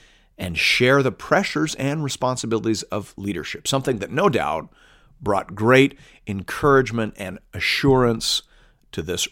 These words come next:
reluctant redeemer. Verse eighteen, "Moses went back to Jethro, his father-in-law, and said to him, 'Please let me go back to my brothers in Egypt to see whether they are still alive.' And Jethro said to Moses, 'Go in peace.'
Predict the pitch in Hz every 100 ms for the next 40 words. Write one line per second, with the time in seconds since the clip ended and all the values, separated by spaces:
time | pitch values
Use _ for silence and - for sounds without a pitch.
0 | - 90 85 73 73 71 - 71 73 64
1 | 52 - 110 113 117 - 98 - _ _
2 | _ _ - - - - _ _ _ -
3 | 165 220 160 131 143 123 123 127 131 113
4 | 95 101 131 - 67 73 151 151 _ -
5 | 110 107 - 135 147 131 95 80 73 98
6 | - 110 110 135 117 92 82 52 - -
7 | 196 208 185 135 135 135 135 117 104 110
8 | 117 110 107 98 90 101 107 104 - -
9 | 98 - 139 131 87 - 127 - 160 113
10 | 104 90 82 90 - 78 76 90 113 85
11 | 67 - _ _ _ _ _ _ _ _
12 | _ - 143 151 175 180 160 180 165 165
13 | 170 120 87 131 131 143 156 95 -